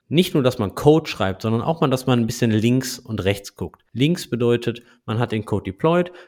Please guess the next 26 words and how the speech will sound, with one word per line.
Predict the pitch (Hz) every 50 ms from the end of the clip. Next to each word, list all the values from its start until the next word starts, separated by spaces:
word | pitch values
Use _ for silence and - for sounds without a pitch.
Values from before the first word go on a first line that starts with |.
| _
dass | - 123 - -
man | 123 117 117 110
die | 110 107
ersten | 113 160 165 - -
S-Q-L-Abfragen | 131 123 120 - - 123 110 104 139 151 156 151 135 - - _ - 131 127 - - - 131 123 123 117 123 117 117 104 - - _
abfeuern | - 123 120 - - 127 120 113 113 110 110
kann, | - 123 113 101
um | 101 104
zu | - - -
gucken, | - - 151 - 135 143 131 - - - - - _ _
wie | 143 156
verhält | - - 143 143 156 160 160 165
sich | - 143 131 110
eigentlich | 113 113 107 - - -
meine | 110 104 104 92
Applikation | 87 98 - - 110 - - 95 - - - 110 107 90
in | 95 95
Produktion, | - 95 95 95 90 - - - 98 98 98 95 98
wie | 107 131 127
laufen | 131 120 123 123 135 113
eigentlich | 117 117 -
die | - 104
Business-Metriken, | 98 151 135 - 143 127 - 123 120 117 117 - - 113 - 107 98
die | 95 101 98 101
Key-K | - - 147 139 - 131 110 107
P | - - 110